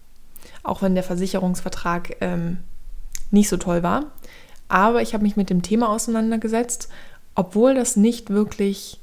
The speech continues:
Bestandteil meines Elternhauses war. Und damit ging meine finanzielle Reise Richtung Altersvorsorgeaufbau los.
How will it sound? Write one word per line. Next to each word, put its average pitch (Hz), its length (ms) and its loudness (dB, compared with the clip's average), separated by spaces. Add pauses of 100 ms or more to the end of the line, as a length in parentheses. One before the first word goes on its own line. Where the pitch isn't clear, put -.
Bestandteil 196 920 0
meines 185 300 2
Elternhauses 170 680 -4
war. - 180 -8 (1300)
Und 190 200 6
damit 185 320 2
ging 226 200 4
meine 214 220 4
finanzielle 202 600 0
Reise 240 720 0
Richtung 233 340 -2
Altersvorsorgeaufbau 214 1300 -2
los. 170 380 -4